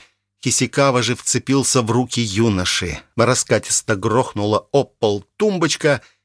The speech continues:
Еле слышно заскулила женщина. Супруга Ансея наконец проснулась, в отличие от молодого господина, чьи веки были по-прежнему смежены, а лицо оставалось маской сосредоточенного напряжения.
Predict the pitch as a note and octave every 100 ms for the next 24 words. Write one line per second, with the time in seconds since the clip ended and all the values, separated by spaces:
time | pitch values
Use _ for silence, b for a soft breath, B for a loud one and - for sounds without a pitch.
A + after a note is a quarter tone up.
0 | - B2+ C#3+ A#2 - A#2+ B2+ G#2 G2 G2
1 | - A2+ A#2+ A2+ G2+ F#2 G#2+ G#2 - G2
2 | F#2+ - - - - C3 B2+ A#2 B2 A2
3 | - D3 C3+ A#2 A#2 C3+ - C3 A#2 -
4 | F3 F#3 D#3 - G#2+ A2+ A2+ A2 - A2
5 | A2 A2 A2+ G#2+ A2+ G#2+ A2 - A2 A2+
6 | G#2+ G2 - G#2+ G#2 A2+ - G2+ G#2+ -
7 | G#2+ A2 G#2+ G#2 G#2 G#2+ G#2 G#2 G2+ A2
8 | G#2+ G#2+ E2+ b _ _ G#2+ G#2+ G#2+ -
9 | C#3+ C3 - A2 G#2+ A#2+ A#2 G#2 G2+ A2+
10 | A#2 - A2 - - G#2 G#2 G2+ - G#2+
11 | - G2+ G#2 G2+ G2+ G#2+ A2 G2 G#2+ F#2+
12 | F2 E2 D2